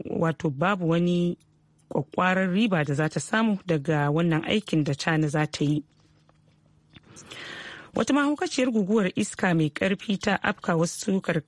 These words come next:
wasu garuruwa a Mississippi da Alabama, inda ta, wato inda ta yi sanadiyar kisan mutane goma sha uku, ya lalata gidaje sannan ya jefa yankin cikin duhu bayan da wani mummunar yanayin kankara masu girma,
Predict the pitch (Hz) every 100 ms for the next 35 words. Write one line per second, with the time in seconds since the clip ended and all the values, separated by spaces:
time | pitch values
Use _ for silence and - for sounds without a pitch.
0 | - 190 190 202 175 190 202 214 202 160
1 | 156 147 147 - 226 240 - 165 147 139
2 | 139 156 156 156 143 - _ - - -
3 | _ 160 156 - 151 - _ _ _ 165
4 | - 156 - 180 160 - 170 156 160 160
5 | 165 156 160 143 139 165 147 - - 156
6 | 151 160 156 147 160 151 202 175 - 160
7 | - 143 - 151 143 _ - - - -
8 | 151 160 156 143 151 143 175 147 139 160
9 | - 175 160 165 165 180 - 160 147 160
10 | 175 151 156 160 151 165 - 151 - 160
11 | 160 151 160 165 160 143 160 165 160 165
12 | 175 160 147 160 165 165 - _ - 160
13 | - 170 160 160 139 - 160 151 196 190